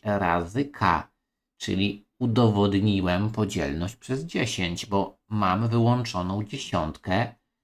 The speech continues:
tutaj jako czynnik. To wyrażenie jest liczbą całkowitą. To też jest liczbą całkowitą,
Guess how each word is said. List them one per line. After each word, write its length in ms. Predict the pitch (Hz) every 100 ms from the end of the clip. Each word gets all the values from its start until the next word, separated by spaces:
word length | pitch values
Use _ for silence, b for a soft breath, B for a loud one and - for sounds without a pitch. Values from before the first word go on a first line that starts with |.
| _ _
tutaj 260 | - - 98
jako 160 | 147
czynnik. 640 | 147 277 117 95 87 - _ _ _ _ _ _ _
To 180 | - 143
wyrażenie 600 | 196 185 123 127 139 135
jest 180 | 131 -
liczbą 360 | 107 107 110
całkowitą. 920 | 107 - 98 98 95 92 - 87 85 - _ -
To 160 | 117
też 320 | - 269 233
jest 160 | 107 -
liczbą 300 | 95 95 92
całkowitą, 800 | - 92 90 92 92 - 73